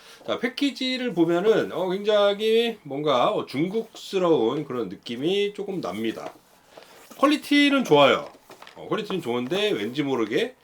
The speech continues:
어, 중국 느낌이 좀 난다? 어, 그런 느낌이 있고, 이 본체 컬러를 봐도 약간 뭔가 중국스럽지 않습니까? 나쁜 뜻으로 얘기하는 게 아니라, 어, 약간 중국 고전 스타일? 어, 그런 느낌이 나는 것 같아요. 이 컬러가 몇 개 있는데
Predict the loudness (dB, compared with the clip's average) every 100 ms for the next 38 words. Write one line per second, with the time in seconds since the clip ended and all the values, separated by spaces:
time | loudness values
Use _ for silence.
0 | -12 -12 -12 -8 -6 -4 -6 -6 -4 -4
1 | -4 -6 -2 -2 -4 -8 _ _ -14 -10
2 | -8 -8 -8 -8 -10 -2 0 2 0 -4
3 | -16 -20 -20 _ _ -4 -2 0 0 0
4 | 6 12 12 12 8 0 2 4 6 4
5 | 4 2 4 2 2 2 2 2 -2 -2
6 | -2 -4 -6 -6 -4 0 -2 -2 -6 -4
7 | -4 -6 -14 -16 _ _ -4 -2 -2 -2
8 | -2 0 -2 0 2 4 2 2 2 0
9 | 2 0 -2 -8 _ _ _ _ _ -12
10 | -10 -4 -4 -2 -6 -6 -4 0 6 6
11 | 6 2 -6 -2 0 0 -2 -8 -12 -2
12 | 0 0 -2 0 0 0 0 -4 -4 -10
13 | -10 -6 -4 2 6 6 6 2 0 0
14 | 0 -2 2 2 2